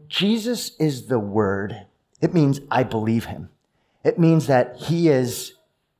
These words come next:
the parent, you might say, who knows far more than a little child, a three-year-old that says, "I want that piece of candy and I'll go with any parent, any adult who gives that to me." And yes, that candy might taste good in a moment,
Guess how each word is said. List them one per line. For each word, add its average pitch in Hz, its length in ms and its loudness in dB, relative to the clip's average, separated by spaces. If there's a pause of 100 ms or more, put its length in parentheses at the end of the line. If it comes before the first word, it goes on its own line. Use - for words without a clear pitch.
(100)
the 113 120 -2
parent, 113 760 -2
you 110 80 -4
might 104 240 -2
say, 107 300 -4
who 147 240 -2
knows 151 320 2
far 220 600 6
more 165 760 4 (800)
than 139 180 4
a 131 60 6
little 180 340 2
child, 135 520 2
a 113 60 0
three-year-old 139 600 0
that 110 160 -2
says, 110 240 -6
"I 147 60 6
want 147 260 0
that 139 160 0
piece 131 180 -10
of 113 60 -10
candy 117 260 -2
and 101 100 -2
I'll 110 140 2
go 123 180 2
with 113 240 -2
any 113 200 -2
parent, 101 320 -8
any 160 240 2
adult 107 400 -4
who 107 80 -10
gives 101 240 -8
that 90 220 -10
to - 100 -8
me." 80 240 -12
And 127 180 0
yes, 160 440 2 (160)
that 139 200 4
candy 170 300 2
might 147 200 2
taste - 360 -4
good 135 360 2 (220)
in 110 160 -2
a 107 80 0
moment, 147 400 2